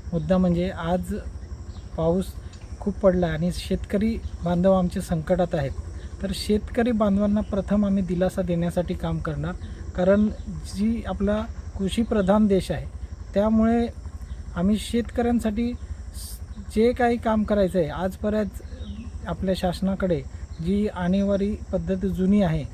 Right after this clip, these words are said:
तर त्याच्यामध्ये कसं नवीन बदल घडवून आणता येईल आणि शेतकरी बांधवांना दिलासा, कारण त्यांना संकट का,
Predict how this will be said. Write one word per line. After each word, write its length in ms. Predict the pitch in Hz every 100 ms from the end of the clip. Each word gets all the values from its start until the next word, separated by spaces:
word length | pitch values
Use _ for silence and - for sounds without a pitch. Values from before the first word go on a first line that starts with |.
| - - -
तर 60 | -
त्याच्यामध्ये 540 | 196 190 233 240 233
कसं 360 | 254 247 240 240
नवीन 300 | 220 220 240
बदल 300 | 220 202 220
घडवून 320 | 185 170 180
आणता 240 | 180 156 180
येईल 160 | 175
आणि 200 | 190 202
शेतकरी 480 | 214 208 208 - 247
बांधवांना 460 | 214 202 190 220 220
दिलासा, 400 | 202 185 175 175
कारण 300 | 156 190 190
त्यांना 280 | 202 208 226
संकट 460 | - 185 190 233
का, 100 | 226